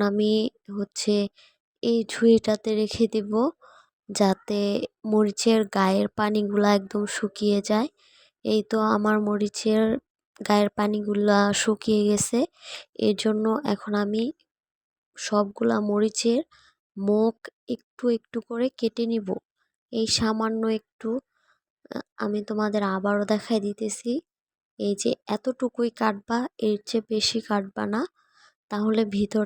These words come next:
থেকে মরিচের যে বিচিগুলা ওইগুলা বেরিয়ে যাবে। এর জন্য একদম সামান্য একটু কাটতে হবে, কারণ এই মরিচটা আমি একটু তেলে ভাজবো, তখন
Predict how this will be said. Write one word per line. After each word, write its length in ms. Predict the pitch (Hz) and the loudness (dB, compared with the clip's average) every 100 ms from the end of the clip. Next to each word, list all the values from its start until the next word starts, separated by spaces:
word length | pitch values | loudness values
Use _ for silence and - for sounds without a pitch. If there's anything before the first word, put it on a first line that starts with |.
| - | -2
থেকে 380 | - 214 - 233 220 | -2 -2 -2 -4 -2
মরিচের 760 | 208 202 208 202 - 226 220 220 - - _ - | -2 -2 -2 -4 0 2 2 -2 -8 -20 _ -4
যে 120 | 220 214 | 0 0
বিচিগুলা 720 | 202 214 - 247 220 220 220 262 339 | 0 -2 0 0 2 2 2 0 -4
ওইগুলা 420 | - 226 214 214 208 | -2 -2 2 2 4
বেরিয়ে 540 | 196 208 208 208 208 208 | 6 6 6 6 6 4
যাবে। 380 | 220 208 208 226 320 _ _ _ - | 4 4 4 2 0 _ _ _ -10
এর 140 | 208 | -8
জন্য 260 | 196 208 208 214 - _ _ _ _ _ _ _ _ | -6 -6 -4 -6 -10 _ _ _ _ _ _ _ _
একদম 420 | 214 208 208 220 214 | -4 -4 -2 -2 -2
সামান্য 580 | - 214 208 208 208 208 220 - - | -2 -2 0 0 -2 -2 -4 -6 -10
একটু 260 | - - | -12 -12
কাটতে 400 | 220 208 202 - | -6 -4 -4 -4
হবে, 340 | 233 214 202 233 302 _ _ _ _ - | 0 0 0 -2 -2 _ _ _ _ -6
কারণ 320 | 208 202 208 214 - | 0 0 0 -2 -2
এই 160 | 233 233 | 0 0
মরিচটা 540 | 226 220 220 - - 226 | 0 0 0 -4 -2 -2
আমি 160 | 226 226 | 0 -2
একটু 240 | - - 233 | -2 -6 -6
তেলে 320 | - 233 233 233 226 | 0 2 4 2 2
ভাজবো, 540 | 202 196 - 208 214 311 _ - - - _ | 4 4 2 0 2 0 _ -20 -20 -20 _
তখন 400 | - 208 - 233 | -6 -6 -4 -2